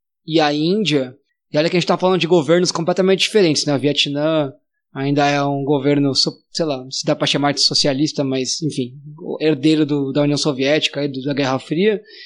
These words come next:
e a Índia é um governo atualmente de extrema direita. Mas os dois, é, limitaram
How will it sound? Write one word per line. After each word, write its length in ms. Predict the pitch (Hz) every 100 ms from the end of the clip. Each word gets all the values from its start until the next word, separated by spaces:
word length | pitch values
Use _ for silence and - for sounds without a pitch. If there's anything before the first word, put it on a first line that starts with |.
| - -
e 60 | 165
a 120 | 156
Índia 220 | 160 175
é 20 |
um 60 | 180
governo 540 | 180 151 170 175 175
atualmente 680 | 170 160 165 156 160 175 170
de 60 |
extrema 360 | - - 170 170
direita. 600 | 160 170 160 147 139 127 - - -
Mas 120 | 160
os 140 | 180 156
dois, 680 | 139 180 226 202 147 - - -
é, 320 | 160 151 147
limitaram 920 | 151 180 190 190 170 170 202 220 226